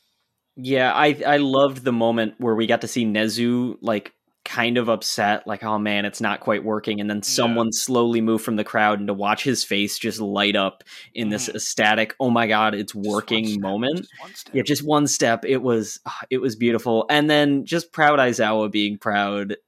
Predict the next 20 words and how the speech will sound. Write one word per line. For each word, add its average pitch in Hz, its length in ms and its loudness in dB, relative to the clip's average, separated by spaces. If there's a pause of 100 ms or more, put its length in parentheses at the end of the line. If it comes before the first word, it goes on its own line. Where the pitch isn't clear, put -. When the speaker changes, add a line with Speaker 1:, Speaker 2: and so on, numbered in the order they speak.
Speaker 1:
Like, 120 260 -2
I 143 100 4
agree 131 480 2
with 120 160 2
T 117 180 -2
J. 156 380 2 (380)
I 196 200 4
hope 160 240 0
he 160 180 -6
got 127 180 6
a 123 40 2
letter, 92 500 -2
because 120 500 0
as 123 220 -6
much 165 180 -2
as 170 120 -4
he 156 100 -2
had 143 200 2
his 135 200 -4
suspicions, 208 800 -4